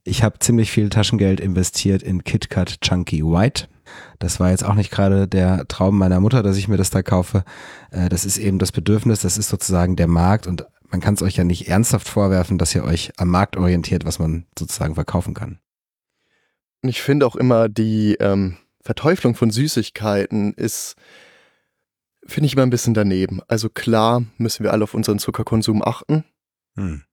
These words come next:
Speaker 2: Krankheiten wie Diabetes sind durchaus ernst zu nehmen. Allerdings finde ich, gehört Zucker auch zum Leben dazu. Und für mich sind solche Süßigkeiten immer eine Form von Freude.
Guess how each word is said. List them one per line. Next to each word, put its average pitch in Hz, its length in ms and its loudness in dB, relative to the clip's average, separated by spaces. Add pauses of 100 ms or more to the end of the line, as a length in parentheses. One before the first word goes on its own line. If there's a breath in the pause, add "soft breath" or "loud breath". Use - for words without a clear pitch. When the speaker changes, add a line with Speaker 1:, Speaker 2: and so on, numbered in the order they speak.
(380)
Speaker 2:
Krankheiten 107 460 0
wie 107 80 0
Diabetes 107 560 0
sind 104 160 -4
durchaus 107 260 -2
ernst 113 260 0
zu - 80 -2
nehmen. 135 280 2 (760 loud breath)
Allerdings 117 500 2
finde 127 200 2
ich, - 100 -4
gehört 113 300 0
Zucker 110 640 2 (140)
auch 110 260 0
zum 110 220 -2
Leben 113 180 2
dazu. 120 500 -2 (640 loud breath)
Und 113 420 2 (100)
für - 200 0
mich 143 380 0 (480)
sind 120 220 -4
solche 120 220 0
Süßigkeiten 117 500 0
immer 107 120 2
eine 107 100 2
Form 104 240 0
von 101 160 -2
Freude. 98 400 -2